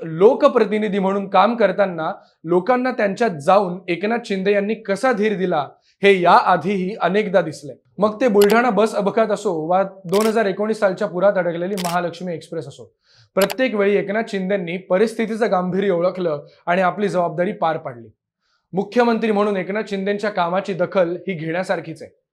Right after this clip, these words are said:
दोन हजार एकोणीस साली राज्यात भाजप आणि तत्कालीन शिवसेनेचं सरकार सत्तेत होतं आणि एकनाथ शिंदे ठाण्याचे पालकमंत्री होते. दोन हजार एकोणीस सालच्या जुलै महिन्यात उल्हास नदीला मोठा पूर आला.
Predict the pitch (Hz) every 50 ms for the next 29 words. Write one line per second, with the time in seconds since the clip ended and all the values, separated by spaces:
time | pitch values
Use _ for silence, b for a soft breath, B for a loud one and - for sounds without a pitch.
0 | _ _ _ _ _ _ _ _ _ - 170 202 233 247 247 254 277 247 220 202
1 | - 240 233 247 233 - 233 202 190 190 214 220 196 180 170 156 147 220 196 170
2 | 160 147 - 156 175 175 170 220 190 165 - - 175 202 220 214 196 185 - -
3 | - 247 247 277 269 - 233 214 202 - 220 202 202 190 208 202 - 196 175 165
4 | - 190 170 170 180 - - 196 175 - - - 247 233 233 185 180 185 180 143
5 | 135 - - B B B B - 160 175 214 220 - 185 175 170 208 233 262 -
6 | - 220 202 190 196 220 214 - - - - 185 175 175 208 233 233 - 202 214
7 | 208 - 170 170 180 190 190 180 180 170 147 160 156 135 120 107 104 _ _ _
8 | _ _ _ _ _ _ _ - 170 202 240 262 262 254 285 277 202 208 208 202
9 | 254 269 294 277 285 277 240 220 214 240 262 214 170 202 202 220 247 247 220 214
10 | 202 190 180 180 196 - - 185 185 196 226 247 240 214 202 190 185 185 208 233
11 | 226 185 180 170 - 196 208 180 185 175 170 143 135 123